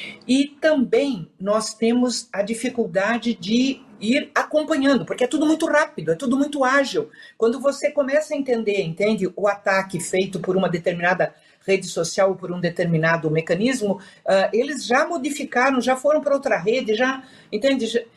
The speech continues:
então, a gente não consegue acompanhar a velocidade pra poder, ah, dar, né, o, o combate, o enfrentamento devido às violações dos direitos humanos, como também a questão da, da legislação.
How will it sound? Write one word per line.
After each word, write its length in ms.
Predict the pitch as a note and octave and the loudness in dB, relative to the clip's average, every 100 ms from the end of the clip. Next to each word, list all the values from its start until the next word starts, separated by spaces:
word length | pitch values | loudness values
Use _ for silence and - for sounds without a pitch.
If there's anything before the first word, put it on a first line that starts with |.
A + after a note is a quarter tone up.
| _ - | _ -6
então, 220 | A3 D4+ | -2 0
a 60 | D#4 | 0
gente 280 | D#4 D4 | -4 -4
não 180 | D4 D4+ | 0 0
consegue 840 | D4+ C#4+ C#4 - G#3 A3+ A#3 A#3 - - | 2 0 0 2 2 2 -2 -6 -8 -4
acompanhar 720 | A3+ C4+ A#3+ A#3+ G3+ F#3 F#3+ | -2 0 0 0 0 2 2
a 80 | |
velocidade 960 | F#3+ F#3+ C#4 B3+ - F#3+ E3 D#3+ D3 D3+ | 0 0 0 0 0 -4 -2 -2 -2 -4
pra 180 | - F#3+ | -4 -4
poder, 560 | - F#3+ - E3 D#3+ - - _ - | -2 -4 -2 -4 -4 -8 -20 _ -8
ah, 600 | - D#3+ D3+ C#3+ C3+ A#2 - - - _ | -2 2 2 0 -2 -4 -8 -20 -20 _
dar, 500 | C#3+ F#3 F#3+ E3 - _ _ _ | -6 -2 -2 -4 -8 _ _ _
né, 280 | E3+ A#3 B3 - | -2 -2 -2 -4
o, 160 | E3 - | -8 -6
o 20 | |
combate, 600 | - F#3+ E3 F#3+ G3+ G3 | 0 0 0 0 0 -2
o 60 | E3 | -4
enfrentamento 640 | E3 F3 E3+ E3+ F3 F3+ | -2 -2 -2 -2 -2 -2
devido 460 | F3 E3 E3 F3+ D#3 | -2 0 -2 0 0
às 100 | D3+ | 0
violações 580 | F3 E3 - F3 E3 - - - | 0 0 -2 -6 -6 -14 -20 -8
dos 160 | D#3 E3 | -2 0
direitos 320 | E3+ F3 F3 | 0 0 0
humanos, 220 | G3+ C4 | 2 2
como 180 | C4+ D#4 | 0 -2
também 500 | E4 D#4+ B3+ C4+ E4 - | 0 0 2 0 -2 -4
a 120 | B3 | -4
questão 400 | C#4 C4 - B3+ | -2 -2 0 0
da, 140 | B3+ B3+ | 2 -2
da 180 | G#3 | 0
legislação. 720 | A#3 A#3 A3 A3 G#3+ - A2+ | 2 2 0 0 0 -2 -4